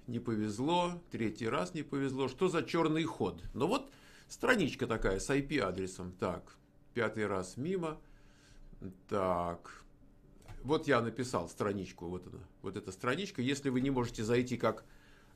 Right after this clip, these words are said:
хотелось бы зайти, вот как, как я, например, не смог, то вот через это дело можно зайти. Спасибо за ссылку. Вот человек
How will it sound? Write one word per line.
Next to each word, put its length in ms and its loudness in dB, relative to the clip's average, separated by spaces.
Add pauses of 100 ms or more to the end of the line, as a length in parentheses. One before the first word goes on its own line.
(520)
хотелось 480 4
бы 140 0
зайти, 500 0
вот 240 -12
как, 220 -6
как 180 -2
я, 80 6
например, 300 4
не 120 2
смог, 380 -4 (240)
то 100 4
вот 200 0
через 240 2
это 180 0
дело 260 4
можно 300 2
зайти. 460 -2 (1600)
Спасибо 480 -4
за 140 2
ссылку. 420 -6
Вот 160 -2
человек 240 -2